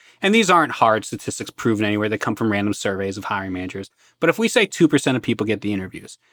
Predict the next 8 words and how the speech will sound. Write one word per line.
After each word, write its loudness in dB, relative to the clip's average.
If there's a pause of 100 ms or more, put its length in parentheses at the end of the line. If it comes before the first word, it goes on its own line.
(320)
a 4
great 4
resume 2 (200)
might 2
only 2
be 0
five -2
percent. -12